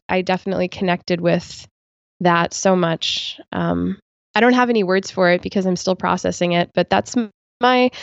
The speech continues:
that's what I'm working on primarily is my relationship with myself. And then, yeah, I do want to support the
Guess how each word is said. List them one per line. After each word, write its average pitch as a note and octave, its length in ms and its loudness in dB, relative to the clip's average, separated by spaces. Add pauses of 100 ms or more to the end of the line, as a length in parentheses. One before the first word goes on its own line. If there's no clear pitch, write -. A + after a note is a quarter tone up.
that's - 180 2
what E4+ 60 4
I'm D#4 100 8
working D4 300 4
on C4 140 4
primarily G#3+ 580 4
is F3+ 160 2
my F#3 80 4
relationship G#3 560 4
with A3+ 100 2
myself. F#3+ 600 2
And F#3+ 160 4
then, F3 280 4 (380)
yeah, F3+ 140 2
I F#3 80 2
do G3+ 500 -2 (160)
want F#3+ 220 0
to A3 80 -2
support G#3+ 520 -2 (140)
the G#3+ 340 2